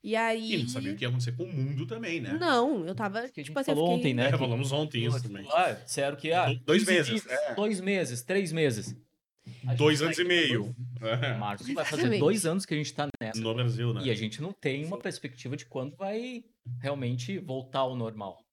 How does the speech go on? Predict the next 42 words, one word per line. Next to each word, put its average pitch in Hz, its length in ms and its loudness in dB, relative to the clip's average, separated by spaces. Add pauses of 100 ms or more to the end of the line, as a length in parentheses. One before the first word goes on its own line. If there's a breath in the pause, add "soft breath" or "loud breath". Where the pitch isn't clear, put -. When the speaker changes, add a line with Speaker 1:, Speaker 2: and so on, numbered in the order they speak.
(240)
Speaker 1:
É, 320 60 2
aí 190 140 0
veio 202 200 0
a 202 40 0
criatividade 220 920 -4
de, 285 280 -8
de 247 80 -6
eu, 226 180 -6
de 220 80 -8
eu 214 80 -8
criar 214 360 -4
uma 226 120 -6
outra 226 220 -8
coisa 214 260 -6
pra 208 220 -8
mim, 214 400 -4
aí 208 140 -2
eu 196 120 -2
vi 190 80 -8
que 196 120 -16
deu 202 160 -4
certo, 214 440 -6
mas 202 140 -8
se 208 60 -10
não 202 100 -6
der 196 120 -4
certo, 185 300 -10
talvez 190 220 -10
eu 185 80 -8
estaria 196 280 -8
fazendo 196 340 -8
outra 190 180 -12
coisa, 214 420 -6
enfim, 202 220 -10
Speaker 2:
Sim. 135 140 2
Speaker 1:
né? 123 180 0 (320 loud breath)
Tem, 208 260 0
a 294 180 -2
gente 220 240 -4
vai 208 500 -6
se 233 140 -10
moldando. 277 460 -2